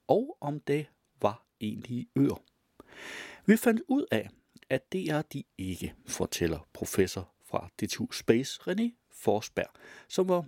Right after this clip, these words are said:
med på ekspeditionen til videnskab punktum d k. Ekspeditionen var forbi ti forskellige positioner i området nord for Grønland, hvor der tidligere er fundet småøer, for som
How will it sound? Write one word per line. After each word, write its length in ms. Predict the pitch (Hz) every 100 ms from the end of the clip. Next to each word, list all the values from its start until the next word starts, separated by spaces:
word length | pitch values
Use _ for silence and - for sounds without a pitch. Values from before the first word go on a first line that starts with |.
| -
med 160 | 101
på 260 | 101 110 -
ekspeditionen 720 | 107 - 131 113 - - 98 - -
til 220 | - 127 -
videnskab 400 | 95 87 - 85
punktum 280 | 98 - -
d 80 | - _ _ _ _ _ _ _ _ _
k. 40 | - - - -
Ekspeditionen 720 | 208 - - 214 214 262 247 214
var 100 | 214
forbi 340 | 226 240 233 _
ti 340 | - - - -
forskellige 520 | - - - 143 123
positioner 640 | - 147 143 - 110 127 -
i 120 | 127 -
området 560 | 98 98 127 120 - -
nord 240 | 90 85
for 160 | - -
Grønland, 440 | - 107 131 95 - _ _ -
hvor 160 | 160 247
der 120 | 220
tidligere 580 | - - 208 240 208 101
er 100 | 98
fundet 380 | - 113 107
småøer, 600 | 98 - 127 139 113 98 - - - - - -
for 260 | - 202 -
som 320 | - 165